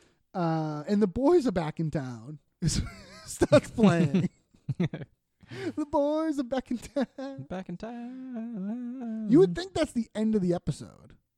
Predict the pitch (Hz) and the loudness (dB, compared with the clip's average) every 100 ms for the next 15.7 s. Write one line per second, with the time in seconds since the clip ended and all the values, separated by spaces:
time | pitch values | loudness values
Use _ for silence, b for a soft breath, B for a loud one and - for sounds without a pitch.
0 | - 202 214 330 403 370 - 165 - 302 | -6 0 4 4 6 4 4 -4 -4 -4
1 | 294 254 277 294 220 214 156 131 208 - | 0 2 4 4 2 0 0 0 4 4
2 | 175 151 - - 220 269 202 196 220 208 | 4 -2 -16 -12 -6 0 0 2 2 2
3 | 190 185 165 180 - 156 156 143 147 120 | 0 -2 -2 -2 -2 -2 -6 -8 -10 -10
4 | 120 180 214 95 127 _ _ _ _ _ | -6 -4 -4 -8 -18 _ _ _ _ _
5 | - 226 233 196 143 208 254 254 208 214 | -4 2 2 2 0 -2 -2 -2 -2 -2
6 | 208 147 147 - _ - 160 156 214 247 | -2 -4 -6 -12 _ -4 -4 -2 -2 -2
7 | 214 214 226 _ - 180 214 233 247 208 | -4 -6 -10 _ -10 -6 -6 -4 -2 -2
8 | 143 196 226 143 127 139 _ _ _ 175 | -4 -4 -4 -4 -6 -10 _ _ _ -6
9 | 160 - - 254 208 160 - 165 - 165 | -6 -4 -4 -2 -2 -4 -4 -4 -4 -4
10 | 185 208 208 175 165 143 131 - - 143 | -2 -2 -4 -4 -6 -6 -10 -12 -10 -10
11 | - - 160 - - 127 107 - 120 _ | -10 -12 -10 -12 -14 -14 -16 -20 -20 _
12 | _ _ _ _ _ _ _ _ b b | _ _ _ _ _ _ _ _ b b
13 | 247 240 254 359 381 240 294 165 - 180 | 6 8 6 4 4 4 2 2 0 0
14 | 165 165 160 160 233 247 208 - 202 185 | 2 0 -2 -2 -2 -2 -2 -2 0 0
15 | 151 139 170 - 117 98 226 | 0 0 -2 -4 -10 -12 -18